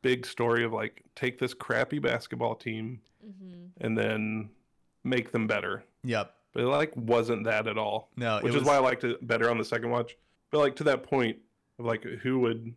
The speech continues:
Speaker 1: who would immediately, like, jump on board with this guy? Like, they were good basketball players.
Speaker 3: <laughs>
Speaker 1: Like, at the beginning of the movie, they're comparing a random high school kid to LeBron James.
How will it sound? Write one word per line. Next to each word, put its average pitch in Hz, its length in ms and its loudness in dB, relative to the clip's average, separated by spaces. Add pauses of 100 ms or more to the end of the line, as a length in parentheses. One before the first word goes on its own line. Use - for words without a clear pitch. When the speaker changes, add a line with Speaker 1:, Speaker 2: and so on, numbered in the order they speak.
(100)
Speaker 1:
who 131 140 0
would 123 200 2 (360)
immediately, 117 500 -2
like, 113 220 -4 (120)
jump 113 220 -6
on 113 140 -2
board 110 240 -4
with 113 120 -8
this 117 140 -8
guy? 123 240 0
Like, 120 200 -10 (520)
they 143 120 2
were 185 120 6
good 123 340 4
basketball 120 500 0
players. - 640 -10
Speaker 3:
<laughs> - 40 -20 (720)
Speaker 1:
Like, 127 140 2
at 135 100 4
the 135 60 0
beginning 156 280 4
of 151 80 6
the 139 60 6
movie, 135 220 4
they're 123 120 4
comparing 139 640 0
a 123 140 0
random 120 440 2
high 117 220 0
school 131 320 -4
kid 147 400 0
to 131 180 0
LeBron 120 420 2
James. 117 520 -4